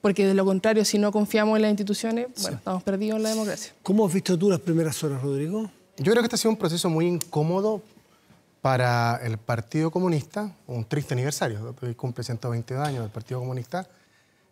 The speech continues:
Speaker 3: para el gobierno, por la disyuntiva que coloca parte importante del P C.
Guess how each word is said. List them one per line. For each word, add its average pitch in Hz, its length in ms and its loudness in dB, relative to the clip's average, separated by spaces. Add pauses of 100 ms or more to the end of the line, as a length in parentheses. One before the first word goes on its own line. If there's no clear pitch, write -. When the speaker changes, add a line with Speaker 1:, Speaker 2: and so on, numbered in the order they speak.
(120)
Speaker 3:
para 123 120 2
el 120 100 2
gobierno, 135 720 0
por 123 120 -6
la 120 320 -2
disyuntiva 120 720 0
que 139 280 -2
coloca 143 480 -2
parte 131 300 -6
importante 131 680 -4 (440)
del 120 200 0
P - 140 -4
C. 123 280 0